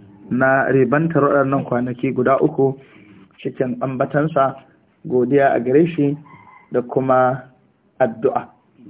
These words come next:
Allah madaukakin sarki ya karɓa mana ayyukanmu, ya ba mu lafiya da zama lafiya a ƙasanmu, ya yi wa shugabanninmu jagora, ya kare mu da-, daga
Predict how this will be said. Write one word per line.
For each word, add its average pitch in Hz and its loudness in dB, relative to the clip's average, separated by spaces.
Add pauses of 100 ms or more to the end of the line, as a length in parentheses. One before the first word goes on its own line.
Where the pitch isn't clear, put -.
(400)
Allah 131 2
madaukakin 120 -4
sarki 123 -2
ya 117 -6
karɓa 123 -4
mana 127 -2
ayyukanmu, 127 0 (640)
ya 120 -2
ba 135 2
mu 127 -2
lafiya 139 4
da 123 0
zama 131 2
lafiya 135 2
a - -6
ƙasanmu, 160 0 (600)
ya 127 0
yi 127 4
wa 127 4
shugabanninmu 123 -2
jagora, 151 0 (480)
ya - -8
kare 143 0
mu 135 -4
da-, 127 -2 (300)
daga 123 -4